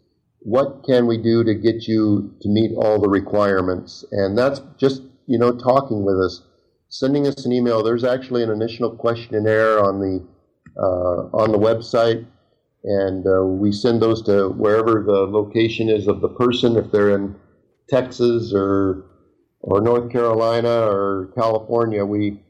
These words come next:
we send them to the recruiter in that area, and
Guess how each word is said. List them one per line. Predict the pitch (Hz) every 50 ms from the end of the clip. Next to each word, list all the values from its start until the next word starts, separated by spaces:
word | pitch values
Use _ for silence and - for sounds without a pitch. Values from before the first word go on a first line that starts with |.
| _ _ _ _ _ _
we | 113 110
send | 104 - - 131 131 127
them | 123 117 110
to | 110 - 110
the | 104 101
recruiter | 92 104 104 101 - - 139 143 131 120 110 107
in | 104 104
that | 107 104 101 107
area, | 110 113 117 113 107 101 98 95 95 92 87 - _ _ _ _ _ _ _ _ _ _
and | 107 104 98 98 98 98 98 - - -